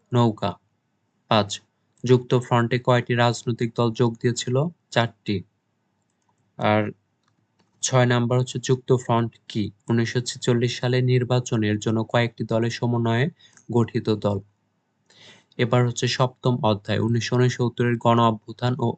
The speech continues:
এগারো দফা আন্দোলন। এখান থেকে ক বিভাগে যেগুলো গুরুত্বপূর্ণ, এক নাম্বার, গণ অভ্যুত্থান কত সালে হয়? উনিশশো ঊনসত্তর সালে। দুই, আইয়ুব খানের পতন হয় কত খ্রিস্টাব্দে? উনিশশো ঊনসত্তর সালে। তিন, শেখ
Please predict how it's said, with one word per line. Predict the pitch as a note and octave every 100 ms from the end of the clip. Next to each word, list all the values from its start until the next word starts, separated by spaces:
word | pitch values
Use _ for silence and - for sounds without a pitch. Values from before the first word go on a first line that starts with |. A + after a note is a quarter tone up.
| -
এগারো | A#2+ A#2 A2
দফা | A2 - A2
আন্দোলন। | G#2+ G2+ F#2+ F2+ _ _ _ _
এখান | - A#2+ B2+ A#2
থেকে | - B2 B2
ক | B2 B2
বিভাগে | A#2+ A#2+ A#2 A#2
যেগুলো | - A#2 A#2+
গুরুত্বপূর্ণ, | A#2 B2+ A#2+ - A2+ A#2+ B2 -
এক | B2+ B2+
নাম্বার, | A#2 G#2+ A2 A#2+
গণ | A#2+ A#2+ A#2+
অভ্যুত্থান | A2+ A2 A#2 A#2+ A#2+
কত | B2 B2
সালে | A#2+ A2+ A2+
হয়? | G#2+ C3 E3+ - - _ -
উনিশশো | A#2+ A#2 A2 B2+
ঊনসত্তর | B2+ C3 B2 A#2 A2 G#2+
সালে। | - G2+ F#2 -
দুই, | G#2+ G#2 -
আইয়ুব | A#2 A#2 A#2
খানের | - A#2 A#2
পতন | - B2 B2
হয় | A#2 A2+ -
কত | A#2+ B2
খ্রিস্টাব্দে? | - A#2 - A#2 - C3+ E3+ - - _ -
উনিশশো | B2 A#2+ - B2+
ঊনসত্তর | B2+ C3 - A#2+ -
সালে। | A2 - G2+ F#2 _ -
তিন, | A#2 G2+
শেখ | - B2+